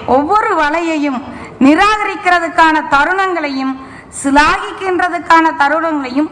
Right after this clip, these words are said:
அதனூடவே ஒவ்வொரு வலையும் கொண்டிருக்கிறது. நமது வலைத்தளங்களும் அதே மாதிரி நாங்க ஒவ்வொன்றையும் சிலாகிக்கிறதுக்கான எல்லாத்துக்குமான தருணங்களையும் கொண்டிருக்கிறது. இன்னொரு முக்கியமான விஷயம், இதுல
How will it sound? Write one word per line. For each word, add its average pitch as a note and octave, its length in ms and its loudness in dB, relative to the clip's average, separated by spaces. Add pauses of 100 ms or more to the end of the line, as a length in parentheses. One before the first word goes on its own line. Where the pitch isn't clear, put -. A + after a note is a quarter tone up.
அதனூடவே E4 720 2
ஒவ்வொரு D#4 360 -2
வலையும் C#4 460 -2
கொண்டிருக்கிறது. A3+ 840 -6 (340)
நமது D4+ 400 2
வலைத்தளங்களும் B3+ 960 0 (480)
அதே D4 440 2
மாதிரி C4 460 -2 (300)
நாங்க A#3+ 280 -2
ஒவ்வொன்றையும் D4+ 760 0 (340)
சிலாகிக்கிறதுக்கான C4+ 1040 2 (560)
எல்லாத்துக்குமான D#4+ 800 2 (100)
தருணங்களையும் B3 520 -2
கொண்டிருக்கிறது. G#3+ 580 -6 (420)
இன்னொரு F#4+ 340 2
முக்கியமான D4+ 540 0
விஷயம், A#3+ 400 -4 (440)
இதுல A3+ 380 -2